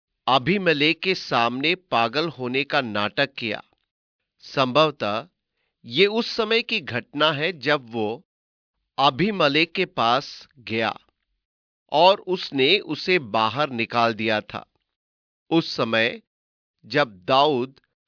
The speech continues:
राजा शाऊल से भाग रहा था, क्योंकि शाऊल उसे मारने पर था, तब वो फिलिस्तियों के देश को भाग गया था और वो फिलिस्ती के राजा आकीश के पास गया।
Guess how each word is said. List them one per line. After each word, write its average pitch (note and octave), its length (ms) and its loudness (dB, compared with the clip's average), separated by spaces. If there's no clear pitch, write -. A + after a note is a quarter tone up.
राजा B2+ 460 2
शाऊल C#3+ 500 -2
से E3 280 -4
भाग A#2+ 460 0
रहा A2 220 0
था, - 280 -18
क्योंकि A3+ 300 2
शाऊल G#3 540 4
उसे G#3 300 -2
मारने B2 520 0
पर C#3 220 -2
था, - 300 -12
तब G#3 240 2
वो B3 260 0
फिलिस्तियों E3 560 -2
के A3 180 -4
देश C#3 380 -4
को F#3 200 -2
भाग A2+ 380 -2
गया A2 280 -2
था G#2 340 -14
और F#3 240 6
वो G3+ 220 0
फिलिस्ती D3+ 540 -4
के G3+ 200 -2
राजा A#2+ 600 0
आकीश D3 480 -2
के - 160 -4
पास A#2+ 380 0
गया। G2+ 320 -8